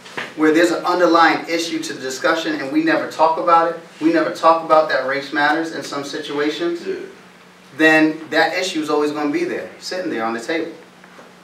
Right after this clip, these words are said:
Speaker 1: So it's to be able to talk about that. And I like the way that y'all are doing it, 'cause it's in considerate ways, right?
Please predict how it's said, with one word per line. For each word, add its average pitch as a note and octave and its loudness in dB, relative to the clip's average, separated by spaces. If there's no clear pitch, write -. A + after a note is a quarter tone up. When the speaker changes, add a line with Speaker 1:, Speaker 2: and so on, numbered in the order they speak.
Speaker 1:
So D#3 4
it's D3+ 2
to D#3 -10
be D#3+ 2
able D#3+ 4
to D3+ -2
talk F3 6
about C#3 2
that. B2 2
And C3+ -2
I D#3+ 2
like G#3+ 4
the F#3 -2
way E3+ 2
that D#3 4
y'all D#3 6
are C#3+ -2
doing F3+ 2
it, E3 -6
'cause D3 -4
it's C#3 -6
in D#3+ -2
considerate D3 0
ways, D3 2
right? C#3 0